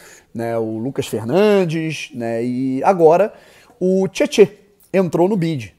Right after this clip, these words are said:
né? No exato momento que a gente começou a nossa live,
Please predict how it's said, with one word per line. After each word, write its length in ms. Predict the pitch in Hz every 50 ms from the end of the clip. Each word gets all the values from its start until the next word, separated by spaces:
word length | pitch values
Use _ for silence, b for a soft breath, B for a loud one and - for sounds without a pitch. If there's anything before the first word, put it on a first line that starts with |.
| _
né? 120 | - 127 147
No 100 | 170 196
exato 460 | 190 156 123 156 254 330 339 - 277
momento 300 | 247 220 196 196 170 -
que 80 | -
a 40 | 180
gente 200 | 156 190 185 - -
começou 560 | - 254 254 247 214 - - - 240 285 294
a 40 | 240
nossa 300 | 214 214 - - 185 143
live, 400 | 131 139 165 170 143 113 98